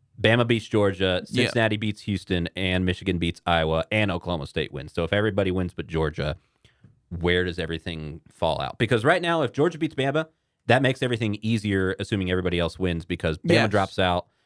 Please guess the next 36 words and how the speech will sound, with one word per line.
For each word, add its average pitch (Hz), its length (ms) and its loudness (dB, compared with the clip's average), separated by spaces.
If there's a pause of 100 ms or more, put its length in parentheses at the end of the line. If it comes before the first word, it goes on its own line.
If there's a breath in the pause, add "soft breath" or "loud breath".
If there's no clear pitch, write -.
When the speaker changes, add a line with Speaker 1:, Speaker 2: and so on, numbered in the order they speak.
(180)
Speaker 1:
and 92 140 0
then 87 140 -2
you 85 80 -4
just 85 240 -2
move. 90 240 0
Michigan 98 400 -2
will 87 60 -2
go, 87 400 0 (160)
it 104 80 -4
will 87 100 -2
stay 98 180 0
at 82 100 -4
two. 85 400 -2
Speaker 2:
Michigan 151 340 2
will 151 40 2
Speaker 1:
Cincinnati 113 200 4
Speaker 2:
stay 151 40 2
at - 40 0 (100)
Speaker 1:
goes - 60 2
Speaker 2:
two, - 20 -4
Speaker 1:
to 101 60 -4
number 92 160 2
Speaker 2:
Cincinnati - 260 0
Speaker 1:
three. - 60 2
Speaker 2:
goes 82 100 -2
to 147 60 -10
three, 131 220 -6
Oklahoma 127 280 -6
State 117 180 -6
goes 104 140 -8
to - 80 -20
four. - 240 -8
Speaker 1:
Yeah. 90 160 2 (500 soft breath)
Speaker 2:
I 185 120 6
think, 226 300 -4
okay, 156 260 -6